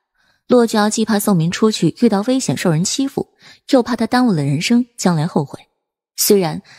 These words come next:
他一贯的没心没肺，却知道自己有意无意确实影响了很多人的人生，而他很怕那些自己亲近的人们因此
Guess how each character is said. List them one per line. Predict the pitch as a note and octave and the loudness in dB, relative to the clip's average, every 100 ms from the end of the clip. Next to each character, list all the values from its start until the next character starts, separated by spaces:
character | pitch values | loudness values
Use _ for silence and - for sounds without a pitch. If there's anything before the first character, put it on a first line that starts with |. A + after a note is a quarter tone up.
| _ | _
他 | - | -4
一 | B3 F#3 | 0 2
贯 | A3+ A#3 | 2 2
的 | E3+ | 2
没 | D3 | 2
心 | F3+ A#3+ | 2 4
没 | E3 | 4
肺， | F#3 G#3 G3 _ _ _ _ | 2 -2 -4 _ _ _ _
却 | - G3+ | 2 2
知 | D3+ F#3+ | 2 -2
道 | F#3 E3 _ _ _ | -2 -6 _ _ _
自 | - D4+ | 0 0
己 | C#4 | 2
有 | A3 | 2
意 | F#3+ B3 | 2 2
无 | D#3+ E3+ | 4 2
意 | G#3+ - _ _ | 2 -2 _ _
确 | - A#3+ G2 | 0 2 2
实 | - | 0
影 | D3+ F3+ | -2 -2
响 | E3 D3 | -2 -2
了 | G3+ | -2
很 | D3 G#2+ | -2 -2
多 | A#3+ B3 | 0 0
人 | D3+ | 2
的 | C3+ | 0
人 | A#2 | 0
生， | C#3 F3+ G3 _ _ _ _ _ | 0 -2 -2 _ _ _ _ _
而 | F#3+ | 0
他 | G3+ C#4 | 0 -2
很 | C#4 - C#3 | -4 -2 -4
怕 | - A#3 | 0 0
那 | F#3 | 0
些 | E3 - G#3 | 0 -2 -2
自 | - A#3 | 0 -2
己 | - | -2
亲 | - - B3+ | -2 2 2
近 | A#3+ | 2
的 | C#3+ | 2
人 | B2+ | 0
们 | C3+ - _ _ _ | -2 -6 _ _ _
因 | - G3+ | 2 2
此 | G#3+ - - | 0 -6 -12